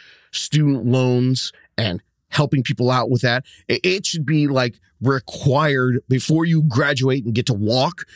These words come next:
you have to follow and learn and understand how your student loan works.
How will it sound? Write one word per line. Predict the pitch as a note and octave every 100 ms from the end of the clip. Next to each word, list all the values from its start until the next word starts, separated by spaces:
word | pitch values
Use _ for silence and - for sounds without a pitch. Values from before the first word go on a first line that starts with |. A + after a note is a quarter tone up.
| -
you | - B2+ D#3
have | B2 B2+
to | -
follow | A#2+ - C3 B2+ B2 A#2 A2+ - -
and | A#2
learn | G#2+ A2+ A2+ A2+ G#2+ G#2+ -
and | A2+ -
understand | B2+ A#2 C3 G#2+
how | A2 A2+
your | G2+
student | - B2 A2 G#2+
loan | A2 A2 G#2 G2
works. | A2 F#2 - -